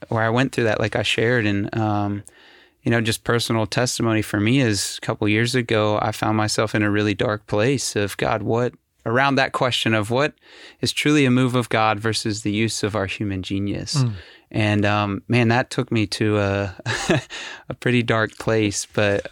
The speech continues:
Speaker 1: um, a blessing to see God's hand in my
Speaker 2: Mm.
Speaker 1: life, his grace,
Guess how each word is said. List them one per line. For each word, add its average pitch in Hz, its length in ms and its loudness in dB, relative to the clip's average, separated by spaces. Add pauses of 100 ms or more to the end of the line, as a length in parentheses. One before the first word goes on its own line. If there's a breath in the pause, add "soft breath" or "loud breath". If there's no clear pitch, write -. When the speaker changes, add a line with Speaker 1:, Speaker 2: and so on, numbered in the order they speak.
Speaker 1:
um, 101 420 -2
a 110 80 -2
blessing 113 520 0
to 104 80 0
see 104 520 -2
God's 101 320 -2
hand 104 680 0 (500 soft breath)
in 117 140 4
my 110 160 4
Speaker 2:
Mm. 101 40 2
Speaker 1:
life, 98 300 0
his 104 220 -2
grace, 104 640 0